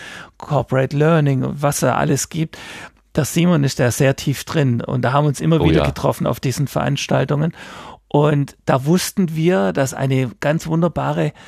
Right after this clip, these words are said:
Speaker 1: menschliche Nähe entstehen kann, obwohl wir das auf Distanz mit Kamera und Bildschirm haben. Weil du irgendwann mal, wenn du dich drauf einlässt, die Technik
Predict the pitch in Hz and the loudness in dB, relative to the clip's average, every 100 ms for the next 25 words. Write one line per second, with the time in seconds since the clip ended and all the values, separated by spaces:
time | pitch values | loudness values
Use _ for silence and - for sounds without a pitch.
0 | - - _ - 151 160 - 190 160 135 | -20 -20 _ -2 2 2 0 0 2 4
1 | 139 175 196 147 - - 135 147 160 175 | 4 2 0 0 -2 0 2 2 0 0
2 | - 147 131 143 170 170 175 170 165 - | 0 -2 0 2 2 0 -2 -2 -2 -4
3 | - 143 - 135 - 143 135 180 - 151 | -6 -6 -4 -6 -4 -2 0 0 0 -4
4 | - 143 139 139 151 147 143 135 143 156 | -2 -2 0 2 2 2 0 2 0 0
5 | - 127 117 120 - 117 117 117 120 - | 0 0 -2 -6 -6 -2 -2 -4 -10 -20
6 | - - - - - 139 131 135 170 - | -20 -20 -20 -20 -8 0 0 0 -4 0
7 | 151 208 262 196 151 160 190 196 170 151 | 2 4 4 2 2 2 0 0 2 2
8 | 151 185 233 - 214 190 185 165 170 160 | 2 -2 -4 -4 -2 -2 -2 -2 0 0
9 | 156 - - - - - _ - - 135 | -2 -6 -16 -20 -20 -20 _ -14 -6 -6
10 | - 170 175 202 180 - - | -2 -2 0 0 0 -6 -20